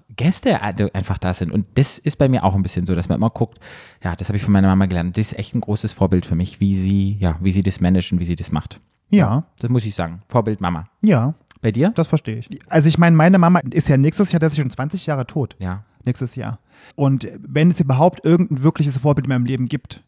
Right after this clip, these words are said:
Speaker 2: dann ist es natürlich meine Mama.
Speaker 1: Ja.
Speaker 2: Ich bin quasi wie meine Mama.
Speaker 1: Ja.
Speaker 2: Also so, so erzogen und so,
Speaker 1: Ja.
Speaker 2: so wie ich, wenn, wer mich kennt und wer mich hört, äh, und so, so wie ist, war auch meine Mama.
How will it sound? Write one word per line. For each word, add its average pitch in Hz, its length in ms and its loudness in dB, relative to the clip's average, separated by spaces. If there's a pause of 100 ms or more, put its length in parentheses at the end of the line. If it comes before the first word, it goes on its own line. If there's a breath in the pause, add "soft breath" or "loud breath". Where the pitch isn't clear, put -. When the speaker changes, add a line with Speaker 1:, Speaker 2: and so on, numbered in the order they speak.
Speaker 2:
dann 127 140 -2
ist 120 100 -4
es 135 120 -2
natürlich 120 260 -4
meine 110 160 -6
Mama. 117 260 -4
Speaker 1:
Ja. 98 180 -4 (200 loud breath)
Speaker 2:
Ich - 160 -6
bin 180 260 4
quasi 135 380 0
wie 170 80 2
meine 123 160 0
Mama. 117 300 0 (120)
Speaker 1:
Ja. 104 220 -4 (120)
Speaker 2:
Also 120 240 -2 (140)
so, 127 120 -6
so 123 180 0
erzogen 143 500 0
und 135 140 -2
so, 127 320 -2
Speaker 1:
Ja. 127 80 -4
Speaker 2:
so 143 160 0
wie 156 40 -2
ich, - 220 -8
wenn, 139 380 -2
wer 156 100 4
mich 147 180 2
kennt 196 260 2
und 143 120 -4
wer 143 80 2
mich 143 220 0
hört, 170 360 4
äh, 131 180 -2
und 131 220 0
so, 135 120 0
so 147 240 2
wie - 60 -16
ist, - 200 -8
war 104 120 -6
auch 117 140 -4
meine 113 120 -4
Mama. 117 260 -8